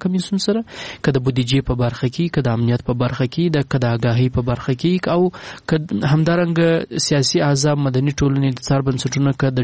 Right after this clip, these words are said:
ډیموکراسي د تمثیل په برخه کې چې زموږ سره همغږي، همکاري پر وخت و زمان وکړي، امید مو دا دی چې ټول پړاوونه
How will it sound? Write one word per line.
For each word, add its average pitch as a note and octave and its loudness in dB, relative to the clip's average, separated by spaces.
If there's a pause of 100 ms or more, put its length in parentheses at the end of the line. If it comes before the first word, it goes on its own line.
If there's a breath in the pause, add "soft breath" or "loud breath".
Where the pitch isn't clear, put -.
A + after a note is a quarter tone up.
ډیموکراسي B2 0
د D#3+ 0
تمثیل B2 0
په D#3 0
برخه B2+ -2
کې F3+ -4
چې - 0 (120)
زموږ G3+ 4
سره E3 -2 (400 loud breath)
همغږي، D3 2 (160)
همکاري C3+ 0
پر D3 0 (100)
وخت - -2
و A#3 4
زمان G3+ 2
وکړي، F#3+ 0 (240 loud breath)
امید D3 2
مو E3+ 0
دا E3+ 2
دی E3+ 0
چې D3+ -4
ټول D#3 2
پړاوونه C#3+ 2